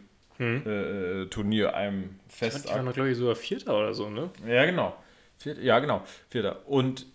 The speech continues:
Speaker 2: äh, der Rekord lag bei sechzehn Goldmedaillen. Das haben die zweimal erst geschafft in der Geschichte von Olympia. Und bei dieser hatten sie sechsundzwanzig Goldmedaillen.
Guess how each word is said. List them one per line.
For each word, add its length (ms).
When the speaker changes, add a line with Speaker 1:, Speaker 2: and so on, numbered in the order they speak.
Speaker 2:
äh, 300
der 180
Rekord 420
lag 280
bei 120
sechzehn 400
Goldmedaillen. 440
Das 120
haben 80
die 100
zweimal 460
erst 200
geschafft 360
in 80
der 100
Geschichte 360
von 160
Olympia. 360
Und 140
bei 100
dieser 640
hatten 200
sie 100
sechsundzwanzig 720
Goldmedaillen. 460